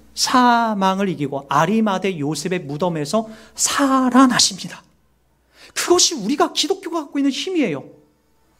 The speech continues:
아무런 힘이 없고 아무런 능력이 없는 것처럼 그렇게 보이지만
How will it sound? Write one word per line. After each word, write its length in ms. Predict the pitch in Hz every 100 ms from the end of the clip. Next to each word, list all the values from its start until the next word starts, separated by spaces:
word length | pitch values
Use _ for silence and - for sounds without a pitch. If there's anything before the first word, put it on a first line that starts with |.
| _ - - -
아무런 640 | 214 285 349 392 453 381
힘이 320 | - 392 370
없고 480 | 254 - - 262 240
아무런 880 | 220 311 392 415 427 415 285 - - - _ _
능력이 440 | 170 233 269 277
없는 280 | 262 196 226
것처럼 560 | 208 208 - 208 147 - _ _ _ _ _ _
그렇게 260 | - 147
보이지만 680 | - 160 160 160 175 247 -